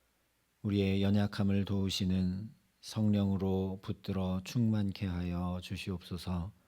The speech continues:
예수님 이름으로 기도합니다. 아멘. 오늘 우리에게 주시는 하나님 말씀은 사무엘상 십오 장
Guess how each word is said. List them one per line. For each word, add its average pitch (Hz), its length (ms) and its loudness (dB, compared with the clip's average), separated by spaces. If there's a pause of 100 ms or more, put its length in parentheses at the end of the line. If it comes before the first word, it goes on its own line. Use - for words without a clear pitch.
(240)
예수님 98 600 2
이름으로 95 720 0
기도합니다. 85 960 -4 (200)
아멘. 80 580 0 (1900)
오늘 90 200 0
우리에게 92 280 0
주시는 92 340 -2
하나님 104 320 0
말씀은 92 720 -4
사무엘상 107 760 -4
십오 95 520 -6
장 95 540 -2